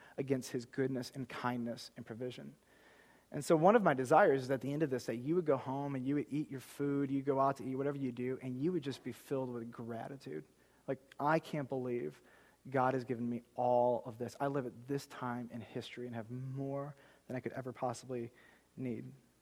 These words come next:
Third question, why have you been given everything you have? So if you look down at the text at the end of verse seventeen, there's two words, and here's what he says.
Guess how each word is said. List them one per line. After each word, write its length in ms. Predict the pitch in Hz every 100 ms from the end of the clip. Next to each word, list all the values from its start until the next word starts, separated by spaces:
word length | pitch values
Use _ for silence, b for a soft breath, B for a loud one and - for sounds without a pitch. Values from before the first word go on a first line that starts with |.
| _ _ _ _ _ _ _ _ _ _ - _ _ _
Third 160 | - 139
question, 380 | 131 - 139 127 _ b b b b
why 280 | 131 147 170
have 180 | 170
you 100 | 151
been 140 | 143 135
given 260 | 127 127 123
everything 480 | 135 147 139 135 127
you 140 | 120
have? 340 | 101 92 - - - _ b b _
So 120 | 135
if 100 | 131
you 60 |
look 100 | 143
down 160 | 156 147
at 40 |
the 80 | 151
text 340 | 143 135 127 123
at 60 |
the 80 | 123
end 80 | 131
of 80 | 135
verse 180 | 127
seventeen, 500 | - 131 127 - 123
there's 160 | 120 113
two 220 | - 135
words, 460 | 120 113 110 117 -
and 80 | 117
here's 140 | 123
what 100 | 120
he 60 | 117
says. 400 | 120 135 143